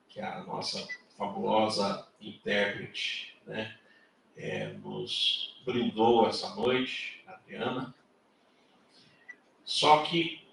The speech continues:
com uma paráfrase. Na canção, quem era a equilibrista era a esperança.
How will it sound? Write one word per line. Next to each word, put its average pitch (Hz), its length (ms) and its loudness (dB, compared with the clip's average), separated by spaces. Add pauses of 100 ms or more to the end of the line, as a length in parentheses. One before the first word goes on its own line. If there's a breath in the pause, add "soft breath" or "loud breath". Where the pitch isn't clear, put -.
com 143 180 0
uma 151 200 6
paráfrase. - 880 6 (380)
Na 151 140 -10
canção, 165 800 2 (1120)
quem 147 280 0
era 131 380 8
a 131 220 4
equilibrista 123 1040 0
era 131 220 2
a - 60 2
esperança. 110 1080 2